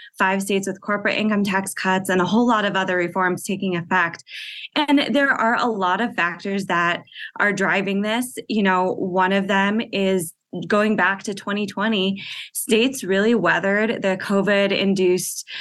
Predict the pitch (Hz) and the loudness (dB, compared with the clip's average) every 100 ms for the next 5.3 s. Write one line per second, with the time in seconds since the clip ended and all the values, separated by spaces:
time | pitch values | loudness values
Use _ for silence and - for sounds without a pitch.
0 | - - - 226 220 190 196 220 226 233 | -12 -10 0 0 2 0 0 0 2 0
1 | - 196 180 185 185 185 - _ - 165 | 0 0 2 2 4 2 -2 _ -14 -4
2 | 202 185 185 190 208 196 196 - 190 190 | -2 0 2 2 0 0 0 0 0 0
3 | 185 185 185 185 180 175 165 - 196 - | -2 -2 -2 -2 -2 -2 0 0 -2 -4
4 | 202 - 175 170 - - 196 196 190 180 | -4 0 -2 -2 -10 -8 -2 2 2 2
5 | 175 170 | 2 0